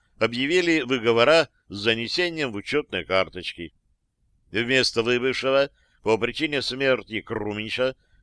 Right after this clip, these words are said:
в Политбюро выбрали боцмана Влазнева. По рекомендации Мещерского коммунисты единогласно избрали его новым генеральным секретарем.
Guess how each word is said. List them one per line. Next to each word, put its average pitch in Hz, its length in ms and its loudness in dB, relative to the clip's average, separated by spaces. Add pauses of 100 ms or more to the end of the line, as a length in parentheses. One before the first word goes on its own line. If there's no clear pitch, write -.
(100)
в - 60 -20
Политбюро 156 460 2
выбрали 143 500 -2
боцмана 120 600 0
Влазнева. 82 680 0 (600)
По 110 80 -2
рекомендации 117 800 0
Мещерского 110 800 -4 (420)
коммунисты 147 680 -2
единогласно 107 880 0
избрали 98 460 2
его 95 420 0 (320)
новым 151 480 2
генеральным 107 560 0
секретарем. 85 640 -8